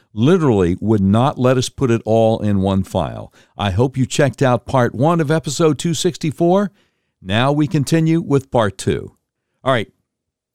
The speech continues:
Next, we need to do an update about what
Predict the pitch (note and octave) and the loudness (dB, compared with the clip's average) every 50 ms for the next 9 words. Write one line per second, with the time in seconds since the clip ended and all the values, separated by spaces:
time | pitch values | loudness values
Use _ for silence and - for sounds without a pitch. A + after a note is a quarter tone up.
0 | _ _ _ _ _ _ _ _ _ _ _ _ _ - G#2 B2 D3 E3+ F#3 - | _ _ _ _ _ _ _ _ _ _ _ _ _ -4 -2 0 0 0 0 -2
1 | - - - _ _ A2 A2 B2+ C3 C3 C3+ D3 D#3 D#3 C3 - C#3+ B2 F2 A#2+ | -6 -10 -12 _ _ -6 -2 0 0 2 0 0 0 -2 -2 -4 -4 -4 0 0
2 | B2+ C3 C3 B2+ B2+ - - A2 A2 A2 - - C3+ C#3 - G2+ A#2+ A#2 A2+ G2+ | 2 2 2 2 0 0 -2 -2 -4 -4 -4 -4 -6 -6 -4 -4 -2 -2 -2 -4
3 | - - - - G2+ G#2 F#2+ G#2+ G#2 - - G#2 G#2 A2 B2 B2 - | -6 -10 -10 -8 -6 -4 -2 -2 -2 -2 -4 -4 -2 0 0 0 -2